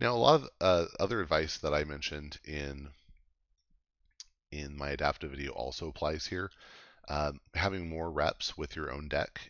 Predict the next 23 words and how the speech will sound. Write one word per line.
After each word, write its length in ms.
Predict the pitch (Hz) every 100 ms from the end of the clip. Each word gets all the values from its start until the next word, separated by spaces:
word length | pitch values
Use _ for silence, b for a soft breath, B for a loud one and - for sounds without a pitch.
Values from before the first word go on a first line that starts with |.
| -
is 120 | 71
gonna 240 | - 76 69
improve 600 | 73 69 - 69 78 - - _ _ -
this, 340 | 71 - - - _ _ _
you 140 | 78 71
know, 140 | 67 - - 73
the 300 | 67 65 - B B B B
piloting 640 | - 73 73 76 78 80 80 B B B _ _ _ 80
multiplier 680 | 85 92 - 85 87 90 - -
here. 340 | - 95 117 - B B B B B B -
And 560 | 90 87 78 73 71 69 - -
having 400 | 82 92 87 85
experience 480 | 73 - - 85 76
across 340 | - 80 78
a 40 | 78
broad 340 | 73 67 71
variety 420 | 73 71 78 98
of 80 | 107
deck 220 | 104 113
archetypes 560 | 113 - - 123 - -
is 120 | 76
going 300 | - 76 71 -
to 420 | - 73 69